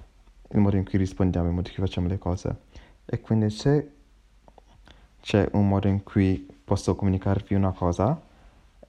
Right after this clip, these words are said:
eh, sarebbe ascoltare a Dio. Se ascoltate a Dio, e quello rinforza Dio che,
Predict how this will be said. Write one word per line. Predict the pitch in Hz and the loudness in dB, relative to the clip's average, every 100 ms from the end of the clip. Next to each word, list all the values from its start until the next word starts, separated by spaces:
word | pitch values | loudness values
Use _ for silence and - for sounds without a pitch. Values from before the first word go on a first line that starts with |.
| _ _ | _ _
eh, | - - | -20 -18
sarebbe | - - 135 120 - 135 143 - - - - - - | -4 0 2 2 2 2 2 -4 -18 -20 -20 -20 -6
ascoltare | 120 - 139 143 - 107 | -6 -2 -2 0 0 0
a | 117 - | 0 -4
Dio. | 135 101 82 - - - - - - - - | 0 0 0 -4 -16 -20 -20 -20 -20 -20 -14
Se | - | -2
ascoltate | 143 - 110 - 98 95 | 0 0 -2 0 0 0
a | |
Dio, | - 82 85 113 139 - - _ _ - _ _ _ - - - - - - | 0 0 0 0 -2 -14 -20 _ _ -20 _ _ _ -20 -20 -20 -20 -20 0
e | 113 107 - - - | 2 2 0 -12 -2
quello | 147 156 151 | 4 4 4
rinforza | 113 104 - 131 135 - - 147 - - - | 2 0 0 0 0 -2 0 0 0 -10 -16
Dio | 107 110 120 127 135 - - - - - | -4 0 0 0 -4 -10 -20 -20 -20 -6
che, | 101 92 87 | -2 0 0